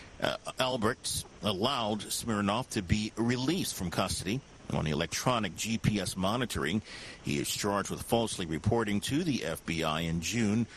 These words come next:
twenty twenty that executives associated with the Ukrainian energy company Burisma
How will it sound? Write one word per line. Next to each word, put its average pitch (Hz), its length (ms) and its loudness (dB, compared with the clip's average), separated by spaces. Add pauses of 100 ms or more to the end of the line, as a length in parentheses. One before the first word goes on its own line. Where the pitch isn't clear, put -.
(240)
twenty 107 300 2
twenty 127 420 -2
that 113 140 0
executives 107 800 0 (460)
associated 101 720 0
with 80 160 -2
the 92 80 0
Ukrainian 110 480 2
energy 101 340 -2
company 107 420 0
Burisma 107 640 0